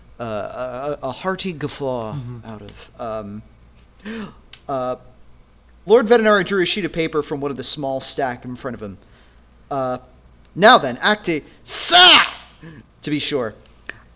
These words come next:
Speaker 1: "I have here another complaint of overenthusiastic clamping. I'm sure you know to what I refer." "It was causing serious traffic congestion, sir."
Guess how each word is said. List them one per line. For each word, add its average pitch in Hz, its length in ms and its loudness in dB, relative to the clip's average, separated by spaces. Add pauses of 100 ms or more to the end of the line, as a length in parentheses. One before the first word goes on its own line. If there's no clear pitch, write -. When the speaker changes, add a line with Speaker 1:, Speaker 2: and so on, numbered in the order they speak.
(140)
Speaker 1:
"I 196 80 4
have 262 200 8
here 277 200 8
another 190 220 6
complaint 170 440 0
of - 140 -6
overenthusiastic 147 1040 0
clamping. 135 520 -6
I'm 170 140 -2
sure 285 260 -2
you 190 140 0
know 156 200 2
to 147 140 -8
what 139 140 0
I - 20 0
refer." 120 460 -4 (840)
"It 269 80 0
was 240 160 2
causing 202 360 6
serious 202 460 6
traffic 277 400 6
congestion, 214 480 6
sir." 151 480 4